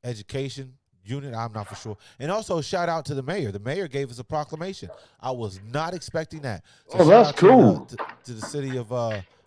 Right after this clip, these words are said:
Speaker 1: Newark, Ohio, and to the mayor. They gave us a proclamation, um, for the Doctor Lee Sellers Scholarship. And, and, and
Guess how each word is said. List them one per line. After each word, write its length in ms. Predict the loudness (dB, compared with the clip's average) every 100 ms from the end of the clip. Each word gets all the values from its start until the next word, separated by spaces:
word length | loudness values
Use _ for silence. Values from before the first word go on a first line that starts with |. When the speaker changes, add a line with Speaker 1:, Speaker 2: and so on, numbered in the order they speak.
| -14 -6
Speaker 1:
Newark, 280 | -4 -4 -4
Ohio, 480 | -2 -2 -2 -4 -8
and 180 | -10
to 80 | -10
the 120 | -12
mayor. 340 | -8 -6 -6 -8
They 140 | -8
gave 200 | -6 -8
us 120 | -8
a 40 | -10
proclamation, 800 | -6 -6 -8 -10 -10 -10 -14 -18 _ _ -20 _
um, 640 | -20 -18 -18 -20 -20 -20 -20 _ _
for 600 | -14 -10 -6 -6 -6 -10 _ _ _ _ -18
the 200 | -18 -12
Doctor 360 | -12 -12 -14
Lee 160 | -16 -14
Sellers 320 | -14 -16 -16
Scholarship. 520 | -16 -16 -16 -16 -16
And, 140 | -16 -16
and, 300 | -16 -16 -16
and 280 | -18 -18